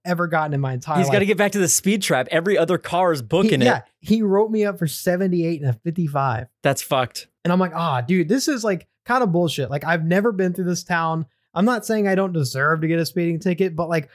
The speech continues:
Speaker 1: there's times where I've intentionally been speeding and be like, "Man, I c-, I should probably get a ticket right now. I'm being an
Speaker 2: <laughs>
Speaker 1: asshole." But, like, this was not one of those times. Like, I genuinely just didn't realize I was speeding.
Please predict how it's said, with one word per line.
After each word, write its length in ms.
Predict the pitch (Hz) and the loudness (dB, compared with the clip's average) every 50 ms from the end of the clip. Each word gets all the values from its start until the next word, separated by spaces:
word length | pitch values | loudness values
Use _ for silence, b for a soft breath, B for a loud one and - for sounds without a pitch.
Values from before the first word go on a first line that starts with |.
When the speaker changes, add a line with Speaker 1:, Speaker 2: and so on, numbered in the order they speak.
| b b - | b b 0
Speaker 1:
there's 200 | 233 277 247 - | 0 0 0 -2
times 420 | - 220 220 220 214 190 175 151 | -2 -2 0 2 2 2 2 2
where 160 | 151 170 170 170 | 2 0 0 0
I've 120 | 170 170 160 | 0 0 0
intentionally 600 | 143 131 - 190 185 185 175 185 180 185 175 170 | -2 -2 0 0 0 0 0 0 0 0 0 0
been 160 | 160 160 147 | 0 0 -2
speeding 360 | 135 - 156 156 165 190 190 | -4 -4 -2 0 2 2 2
and 80 | 180 156 | 2 2
be 40 | 147 | 0
like, 140 | 143 139 | -2 -2
"Man, 280 | 135 147 160 156 143 139 | 0 0 0 0 0 0
I 100 | 143 160 | -2 -2
c-, 100 | - 185 - | -4 -4 -4
I 120 | 151 165 202 | 0 0 0
should 160 | 196 160 131 | 0 -2 -4
probably 280 | 156 151 151 151 143 | -4 -4 -4 -4 -2
get 120 | 135 127 120 | -2 -2 -4
a 60 | 117 | -2
ticket 300 | - 180 175 143 151 135 | 0 0 0 0 0 0
right 180 | 127 135 208 240 | 2 2 2 2
now. 180 | 156 123 120 131 | 2 0 0 0
I'm 100 | 139 151 | 2 2
being 200 | - 147 135 127 | 2 2 2 0
an 120 | 131 143 | -2 -2
Speaker 2:
<laughs> 0 | |
Speaker 1:
asshole." 420 | 147 139 127 - - 113 113 - _ _ _ _ _ | -2 -2 -2 -4 -4 -8 -8 -10 _ _ _ _ _
But, 160 | 185 196 196 | 0 0 2
like, 320 | 196 202 202 180 175 - b b b b b b b b - | 2 2 0 0 0 -4 b b b b b b b b -2
this 180 | 156 196 226 - | 0 2 2 2
was 120 | 247 196 170 | 0 0 0
not 260 | 190 190 190 190 180 | 0 0 0 0 0
one 120 | 180 185 180 | 0 2 4
of 40 | 170 | 2
those 180 | 165 156 151 | 2 2 0
times. 400 | - - 170 170 156 143 131 131 | -4 -4 -2 0 0 0 0 -2
Like, 120 | 143 160 170 175 | -2 -6 -4 -2
I 140 | 185 190 | 0 0
genuinely 840 | 196 180 160 165 190 190 196 214 233 240 233 233 240 254 247 220 b b b 180 | 0 0 0 0 0 2 2 2 2 0 0 0 -2 -2 -4 -6 b b b 0
just 380 | 180 180 165 139 143 139 131 | 2 2 2 0 -4 -8 -4
didn't 360 | 131 165 180 180 175 175 170 | 0 0 2 2 2 0 0
realize 500 | 156 139 160 160 156 151 143 139 139 135 143 | 0 0 0 2 2 2 2 2 0 0 -2
I 100 | 135 131 | -2 -4
was 140 | 123 113 - | -4 -4 -8
speeding. 480 | - - - 135 120 113 110 107 113 | -10 -6 -6 -4 -4 -4 -6 -10 -14